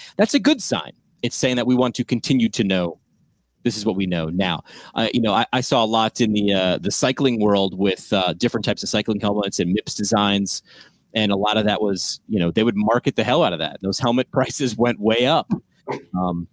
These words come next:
but the more we looked around, the more there really wasn't any kind of research saying that those particular helmets would reduce concussions in the event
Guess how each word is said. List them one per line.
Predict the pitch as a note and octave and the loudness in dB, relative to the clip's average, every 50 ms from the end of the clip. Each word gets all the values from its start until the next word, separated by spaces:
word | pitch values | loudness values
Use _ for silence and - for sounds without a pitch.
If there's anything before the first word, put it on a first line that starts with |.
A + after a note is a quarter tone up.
| - B2+ - | -18 -6 -2
but | A#2 A2 G2+ - | -2 -2 0 0
the | - A2+ | 0 0
more | A2+ A#2+ A#2+ A#2 | 2 2 2 2
we | A2+ A#2+ | 2 2
looked | A2+ A#2 A2 - | 2 2 0 2
around, | A#2 A2 A#2 C3+ D3 D3 | 2 2 4 4 2 2
the | B2+ A2 | 0 0
more | A2 A2 A2 | 2 2 2
there | G#2+ G#2 | 2 2
really | G2 G#2+ A2 A2 | 2 0 0 2
wasn't | G#2 A#2+ B2+ A2+ A2+ A2 - _ | 4 4 4 2 0 -4 -6 _
any | - - | -8 -4
kind | D3 A#2+ G#2+ | -2 -2 0
of | |
research | G#2 A2 G#2+ - A2+ G#2 - | 0 -2 0 0 -2 -2 0
saying | - - G#2+ G#2 | 0 -2 -2 -2
that | G2+ F2+ - | -4 -2 0
those | G2+ G2+ A#2 C#3 C3+ - | 2 4 4 4 2 0
particular | - - G#2+ - - D3 C#3+ - D#3 A#2 F#2+ | -2 -8 -6 -2 0 0 2 2 0 0 0
helmets | F2+ E2+ D#2 D2+ D2+ D#2+ - - | 0 -4 -4 -6 -8 -14 -6 -4
would | G2+ F2+ F2 | -2 -2 -2
reduce | F#2 E2+ E2+ F2 E2+ - | -2 -4 -4 -4 -4 -4
concussions | - G2+ F#2+ - F#2+ F2 - - F#2 F2 E2 - | -4 -6 -4 -2 -2 -4 -2 -4 -4 -4 -4 -6
in | - | -6
the | F2 E2+ F2 | -4 -4 -4
event | D#2+ F2+ F2 E2 | -2 -2 -4 -4